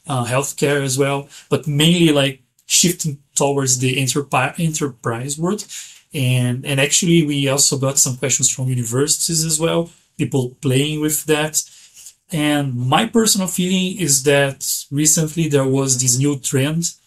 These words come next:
of people moving back to the OpenStack world, especially in the, in the enterprise world. So Starling X is there, is ready, and it can run OpenStack loads. So we saw the interest raising,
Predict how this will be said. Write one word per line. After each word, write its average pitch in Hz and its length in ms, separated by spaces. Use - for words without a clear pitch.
of - 420
people 147 320
moving 135 340
back 139 320
to - 120
the 127 100
OpenStack 156 540
world, 190 300
especially 135 460
in 127 140
the, 165 140
in 135 60
the 123 140
enterprise 143 500
world. 156 220
So 131 380
Starling 143 320
X 151 180
is 120 100
there, 180 280
is 123 180
ready, 160 340
and 135 160
it 135 160
can 156 200
run 156 160
OpenStack 156 520
loads. 165 340
So 127 420
we 127 140
saw - 600
the 127 180
interest 139 500
raising, 143 540